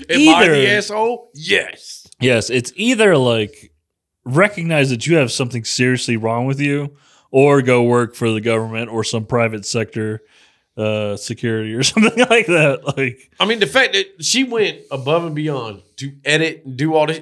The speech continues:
Speaker 1: Jesus Christ.
Speaker 2: Yeah, got a lot of time, but also kind of ambitious.
Speaker 1: Yeah, I mean, you got some skills, but, I mean, of course, obviously, this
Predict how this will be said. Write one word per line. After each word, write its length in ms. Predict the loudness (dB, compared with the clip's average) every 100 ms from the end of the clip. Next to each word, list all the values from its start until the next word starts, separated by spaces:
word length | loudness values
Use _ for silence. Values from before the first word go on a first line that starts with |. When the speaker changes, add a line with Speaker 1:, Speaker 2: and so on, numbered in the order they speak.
| -14 -8
Speaker 1:
Jesus 580 | -6 -4 -4 -6 -8
Christ. 920 | -12 -10 -4 -2 0 -2 -6 -18 -20 -20 _
Speaker 2:
Yeah, 200 | -10 -10 -10 _ _
got 140 | 2
a 40 | 4
lot 140 | 4
of 60 | 2
time, 760 | -2 -2 -2 -4 -10 -14 -20 _ _ _ _ 0
but 140 | 4
also 600 | 6 4 0 2 2 0
kind 320 | -2 0 2
of 100 | 2
ambitious. 800 | 0 2 2 2 -4 -8 -12 -18 _
Speaker 1:
Yeah, 440 | 0 2 2 -2 -8
I 60 | -6
mean, 200 | -4 -4
you 80 | -2
got 180 | -2
some 120 | -2 -6
skills, 420 | -2 2 2 0
but, 280 | -2 -4 -8
I 60 | -4
mean, 380 | -2 -4 -12 _ _ _ -8
of 120 | -2
course, 400 | 4 4 2 0
obviously, 580 | 0 2 0 -4 -6 -10 _ _ _ -6
this 320 | -4 -6